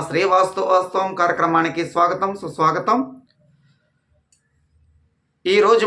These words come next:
మనం ఇంటికి సంబంధించినటువంటి గదుల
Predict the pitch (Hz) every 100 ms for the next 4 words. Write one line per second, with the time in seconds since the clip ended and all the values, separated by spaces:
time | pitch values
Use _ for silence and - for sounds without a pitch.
0 | 196 160 120 - - _ _ _ _ _
1 | _ _ _ _ _ _ _ _ _ _
2 | 165 208 226 220 196 190 190 190 175 175
3 | 170 170 170 139 143 143 - _ _ _
4 | _ _ _ _ _ _ _ - 131 151
5 | 175